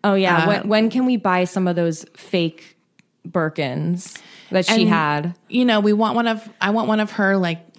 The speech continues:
Speaker 2: that's another classic Jen Shah, some kind of weird headpiece.
Speaker 1: Right.
Speaker 2: <laughs> Whether it's, like, a diamond with a teardrop diamond in the forehead.
Speaker 1: Right.
Speaker 2: Various,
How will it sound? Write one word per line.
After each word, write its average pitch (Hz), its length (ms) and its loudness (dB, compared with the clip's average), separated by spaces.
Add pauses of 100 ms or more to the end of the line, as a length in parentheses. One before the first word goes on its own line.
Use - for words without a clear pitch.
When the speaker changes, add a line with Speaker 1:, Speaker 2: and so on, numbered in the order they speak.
(260)
Speaker 2:
that's 214 300 0
another 196 260 2
classic 180 400 -2
Jen 170 240 0
Shah, 165 220 0
some 185 260 0
kind 190 180 0
of 180 100 0
weird 170 440 -2 (800)
headpiece. - 1000 -4 (760)
Speaker 1:
Right. 269 340 2
Speaker 2:
<laughs> - 0 -
Whether 247 180 4
it's, 233 140 -2
like, 185 160 -4
a 180 60 -2
diamond 190 560 -2
with 180 100 -4
a 185 60 -2
teardrop 180 680 -4
diamond 165 360 -4
in 165 100 -2
the 165 80 -2
forehead. 165 840 -2
Speaker 1:
Right. 185 420 0
Speaker 2:
Various, 170 680 0